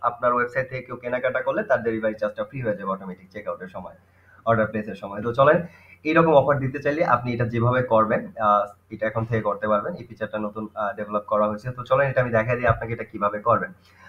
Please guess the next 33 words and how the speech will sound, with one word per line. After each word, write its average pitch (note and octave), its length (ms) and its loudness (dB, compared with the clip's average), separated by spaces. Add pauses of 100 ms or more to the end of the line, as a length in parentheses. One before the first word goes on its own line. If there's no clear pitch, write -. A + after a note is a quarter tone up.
(100)
So - 120 -6
এটা D#3+ 160 6
করার E3 200 10
জন্য E3 120 6 (100)
সর্বপ্রথম C3 400 6
আপনি - 160 -4
আপনার B2 200 -4
ই-কমার্স A#2+ 260 -2
ওয়েবসাইটে A#2+ 320 0
কন্ট্রোল A2 220 0
প্যানেল A2+ 220 4
লগইন A2+ 300 2
করবেন। A2+ 200 2 (100)
করার G#2 280 2
পর A#2+ 120 4 (140)
যেটা G#2+ 240 -4
করবেন G#2 260 -4
সেটা B2+ 160 -8
হচ্ছে A2 180 -4
আপনি A2+ 180 -10
থিম A#2+ 180 -8
কাস্টমাইজার G#2+ 460 -4
যে G#2 100 -18
প্যানেলটা G2+ 300 -6
আছে - 140 -8
এটার G#2 180 -8
মধ্যে F#2+ 200 -8
আসবেন। - 200 -16 (400)
এখানে F3+ 240 8
আসার E3+ 220 6
পর E3+ 100 8 (140)
আপনি C3+ 200 -4
একটু C3+ 120 -10